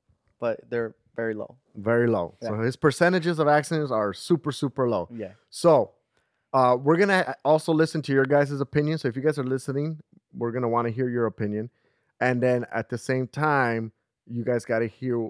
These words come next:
Speaker 2: what Brian has to say. So
Speaker 1: Yeah.
Speaker 2: we're gonna put scenarios. A scenario is, uh, a perfect example. So I know Brian is, uh, loves his shoes. Okay, that's one thing
Speaker 1: Okay.
Speaker 2: that I know about Brian. He loves his shoes. And I told him, "Okay, let's say they're brand spanking new shoes."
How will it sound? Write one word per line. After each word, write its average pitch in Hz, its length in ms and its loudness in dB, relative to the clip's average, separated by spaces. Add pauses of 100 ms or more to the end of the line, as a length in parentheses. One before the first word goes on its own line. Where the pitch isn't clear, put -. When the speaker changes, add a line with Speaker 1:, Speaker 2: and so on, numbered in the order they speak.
(160)
Speaker 2:
what 110 200 -6
Brian 120 280 2
has 101 120 -12
to 101 80 -18
say. 101 180 -4
So 113 320 2
Speaker 1:
Yeah. 110 120 -18 (260)
Speaker 2:
we're 143 80 2
gonna 190 140 4
put 190 160 0
scenarios. 156 600 2 (240)
A 131 60 -4
scenario 190 560 2
is, 143 220 0
uh, 143 100 2
a 123 60 -2
perfect 160 240 0
example. 123 180 -2
So 127 240 -2
I 160 80 2
know 208 160 2
Brian 156 460 2 (100)
is, 113 140 -4 (200)
uh, 110 280 0
loves 135 300 6
his 139 120 0
shoes. - 440 -4 (180)
Okay, 120 160 -4
that's 127 180 -2
one 131 160 -2
thing 139 140 -6
Speaker 1:
Okay. 127 100 -6
Speaker 2:
that 113 60 -6
I 110 60 -6
know 117 120 -6
about 110 280 -2
Brian. 113 260 0 (320)
He 135 100 -6
loves 151 360 2
his 196 120 0
shoes. 151 460 -2 (400)
And 135 140 2
I 143 80 4
told 147 260 2
him, 139 120 -2
"Okay, 135 360 -2
let's 139 240 -2
say 208 200 2
they're 160 180 2
brand 151 800 2
spanking 156 680 -2
new 135 240 0
shoes." - 640 -6